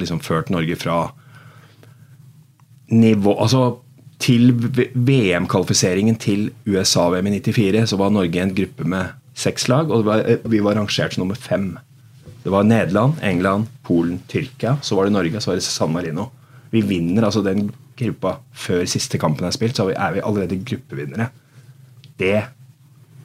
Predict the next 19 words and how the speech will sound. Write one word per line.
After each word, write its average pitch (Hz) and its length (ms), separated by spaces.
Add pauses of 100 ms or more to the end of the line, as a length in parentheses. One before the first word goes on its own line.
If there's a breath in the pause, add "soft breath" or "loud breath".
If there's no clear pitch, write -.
(160)
har 95 200
aldri 82 200
skjedd 73 200
før, 147 160
og - 80
det - 80
kommer 82 200
aldri 78 240
mer 67 120
til - 120
å - 40
skje. 78 140 (520 loud breath)
Så - 140
det 113 180
han, 113 320
det 117 140
han 117 200
gjør 95 480
med, 113 280